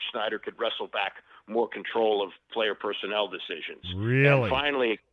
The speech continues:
Speaker 1: yeah, finally it came. It was a Sunday night. They, they would stay there, like, till, like, eight, nine o'clock.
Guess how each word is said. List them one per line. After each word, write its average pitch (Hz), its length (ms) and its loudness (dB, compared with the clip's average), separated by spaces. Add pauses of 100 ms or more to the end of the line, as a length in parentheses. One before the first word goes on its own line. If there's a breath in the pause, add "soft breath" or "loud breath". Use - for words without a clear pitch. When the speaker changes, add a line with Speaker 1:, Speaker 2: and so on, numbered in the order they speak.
(260)
Speaker 1:
yeah, 120 280 2
finally 143 380 2
it 110 160 0
came. 120 340 0
It 113 60 0
was 113 140 -2
a 98 140 -4
Sunday 113 240 0
night. 135 160 0 (200 loud breath)
They, 165 80 6 (120)
they 170 120 4
would 196 140 2 (160)
stay 190 260 6
there, 120 340 4
like, 113 260 2 (100)
till, 117 200 2
like, 107 240 0 (100)
eight, 127 220 -4
nine 123 220 -4
o'clock. 185 460 -2